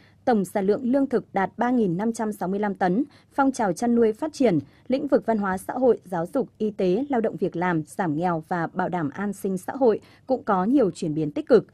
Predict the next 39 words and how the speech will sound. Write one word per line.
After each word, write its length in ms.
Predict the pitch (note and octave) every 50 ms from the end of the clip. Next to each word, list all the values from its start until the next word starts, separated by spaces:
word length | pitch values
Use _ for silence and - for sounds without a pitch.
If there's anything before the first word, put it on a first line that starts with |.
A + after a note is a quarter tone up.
| _ _ _ _ -
Quốc 160 | D#4+ F4 F4 -
phòng 140 | C4 G3+
an 200 | - - B3 B3
ninh, 200 | B3 B3+ A#3+ A#3 A3+
chính 180 | - - G3 F#3
trị, 240 | - - D4+ A3 -
trật 160 | - G#3+ G3 -
tự 60 | F#3
an 200 | - A3+ A3 G#3+
toàn 200 | - F#3+ E3+ D3
xã 160 | - - - B3+
hội 140 | B3+ B3+ -
được 160 | G3 F#3 -
củng 180 | - F#3+ E3+ D#3 -
cố, 260 | F3 E3+ F3 A3+ D4 C#4+ _ -
giữ 160 | G#3 A3+ -
vững. 260 | G#3 A#3 A3+ - D4+ - _ _ _ _ _ _ _ _ _ -
Công 160 | C#4+ C#4 C4+
tác 200 | C#4 D#4+ G4 -
xây 180 | - - C#4 A#3+
dựng 100 | B3 A3 - -
Đảng 280 | G#3 A3 G#3 F3 D3+
và 260 | C#3+ - G3+ F#3 E3+
củng 220 | D#3+ - A3+ F#3+ D3+
cố 140 | - E3+ F3+
hệ 140 | B3 -
thống 220 | A3+ G3+ F3+ F3+ F3
chính 180 | - G3+ F3+
trị 200 | F3+ - E4 B3+
được 180 | - G3 F#3 E3
thực 120 | F#3+ F3+
hiện 160 | E3 F#3+ - C4+
tốt, 240 | - B3+ D#4 F#4 - - - - _ -
năng 180 | C#4+ D4+ D4+
lực 200 | C#4+ B3 A3+ -
lãnh 220 | F#3+ G3 - - C#4
đạo 180 | D#4 B3+ -
của 180 | - - G#3 E3
cấp 200 | - - E4+